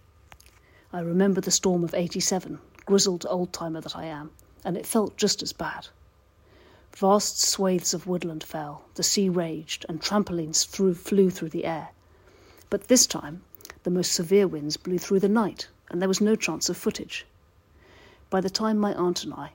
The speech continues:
went down to Croster Harbour on Saturday to check for exciting waves, the sea was surly but undramatic. There was nothing any editor might think would make good content across social media platforms.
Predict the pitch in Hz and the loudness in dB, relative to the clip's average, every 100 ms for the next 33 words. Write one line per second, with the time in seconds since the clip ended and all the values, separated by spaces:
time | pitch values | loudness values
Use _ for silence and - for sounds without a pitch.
0 | _ 170 175 - 170 170 170 - 175 165 | _ -6 -6 -2 -2 -2 -6 -6 -4 -2
1 | - 165 156 147 151 139 165 - - - | -4 -4 -6 -6 -8 -8 -6 -6 -8 -12
2 | - - - - 208 - - 170 - - | -14 -14 -14 -4 -2 -2 -8 -10 -4 -2
3 | 185 170 170 156 165 - - - - - | -2 -4 -4 -6 -6 -10 -10 -10 -20 -16
4 | - - 208 175 175 - 196 165 - - | -4 2 4 2 2 4 4 0 -6 -18
5 | - - 160 160 160 156 - - _ _ | -14 -8 -8 -6 -6 -6 -12 -16 _ _
6 | _ - _ _ - - - - 196 202 | _ -20 _ _ -20 -20 -8 0 2 4
7 | 233 226 170 151 165 165 160 151 - 139 | 2 2 0 0 -2 -2 -2 -6 -10 -14
8 | 143 - 165 170 - 190 175 - 160 175 | -16 -8 -6 -6 -6 -4 -4 -6 -6 -4
9 | 175 - - 185 - 208 185 165 - - | -4 0 2 2 0 -2 -2 -4 -10 -8
10 | - - 175 - - 170 - 165 180 175 | -8 -6 -4 0 0 0 -4 -2 0 0
11 | 170 - - - 127 - - | -6 -10 -12 -10 -12 -12 -16